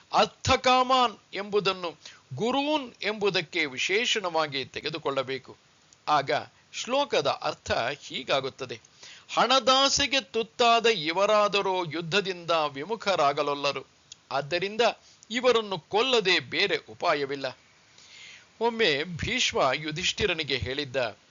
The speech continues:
"ಮನುಷ್ಯ ಹಣಕ್ಕೆ ದಾಸ, ಆದರೆ ಹಣ ಯಾರಿಗೂ ದಾಸನಲ್ಲ, ಇದು ಸತ್ಯಸ್ಥಿತಿ.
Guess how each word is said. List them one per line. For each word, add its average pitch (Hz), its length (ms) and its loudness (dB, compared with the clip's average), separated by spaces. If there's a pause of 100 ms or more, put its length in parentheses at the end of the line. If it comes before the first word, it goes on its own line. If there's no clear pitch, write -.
(280)
"ಮನುಷ್ಯ 175 520 2 (100)
ಹಣಕ್ಕೆ 156 520 -4
ದಾಸ, 123 360 -4 (600)
ಆದರೆ 151 360 0
ಹಣ 139 360 0 (260)
ಯಾರಿಗೂ 143 580 -2
ದಾಸನಲ್ಲ, 123 720 -6 (440)
ಇದು 170 300 -2
ಸತ್ಯಸ್ಥಿತಿ. 139 840 -8